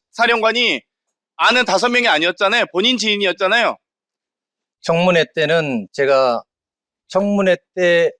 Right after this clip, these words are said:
Speaker 2: 기억한 그대로 제가
Speaker 1: 네,
Speaker 2: 답변을
Speaker 1: 알겠습니다.
Speaker 2: 했고요.
Speaker 1: 기억, 기억을
Speaker 2: 그래서
Speaker 1: 다 잘못하셨습니다.
Speaker 2: 바로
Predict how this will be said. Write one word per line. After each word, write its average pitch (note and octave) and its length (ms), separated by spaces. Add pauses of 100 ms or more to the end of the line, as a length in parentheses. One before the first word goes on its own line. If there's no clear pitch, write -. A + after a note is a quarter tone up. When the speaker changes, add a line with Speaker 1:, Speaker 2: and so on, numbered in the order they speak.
(360)
Speaker 2:
기억한 F3 640
그대로 E3 420
제가 B2 280
Speaker 1:
네, G#2 100
Speaker 2:
답변을 B2+ 440
Speaker 1:
알겠습니다. C#3 400
Speaker 2:
했고요. F#3+ 140
Speaker 1:
기억, G#3+ 40
기억을 F#3 180
Speaker 2:
그래서 F#3+ 500
Speaker 1:
다 - 0
잘못하셨습니다. F#3+ 540
Speaker 2:
바로 F3 280